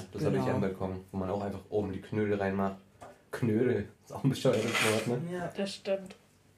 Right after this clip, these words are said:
Speaker 1: Knödel, Me-, Meisenknödel. Knödel.
Speaker 3: Bei Knödel muss ich immer an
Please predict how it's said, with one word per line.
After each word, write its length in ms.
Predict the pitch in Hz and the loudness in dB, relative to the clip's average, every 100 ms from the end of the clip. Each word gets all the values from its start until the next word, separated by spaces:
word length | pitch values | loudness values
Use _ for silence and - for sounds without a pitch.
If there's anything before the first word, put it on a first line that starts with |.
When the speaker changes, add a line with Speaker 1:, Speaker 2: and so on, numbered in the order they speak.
| - | -16
Speaker 1:
Knödel, 600 | - 104 101 110 95 - | -10 -4 -2 -2 -4 -6
Me-, 140 | 92 - | -6 -4
Meisenknödel. 1080 | 98 107 143 117 - 104 98 107 98 92 - - - - - - - - _ - - - - - - _ - - - - | 0 0 0 -2 -4 -6 -4 -4 -4 -6 -10 -18 -20 -20 -20 -20 -20 -20 _ -20 -20 -20 -20 -20 -20 _ -20 -20 -20 -18
Knödel. 680 | - 101 101 101 104 104 92 - _ _ _ _ _ _ _ _ _ _ _ _ _ _ _ _ - _ _ _ _ _ _ - - - - - | -8 -6 -4 -4 -6 -6 -8 -12 _ _ _ _ _ _ _ _ _ _ _ _ _ _ _ _ -20 _ _ _ _ _ _ -20 -20 -20 -8 2
Speaker 3:
Bei 120 | 185 | 2
Knödel 680 | 185 208 214 247 214 254 269 | 2 4 6 8 8 8 6
muss 200 | 233 233 | 0 0
ich 140 | 214 | -2
immer 340 | - 214 202 - | 2 6 6 6
an 220 | 180 | 2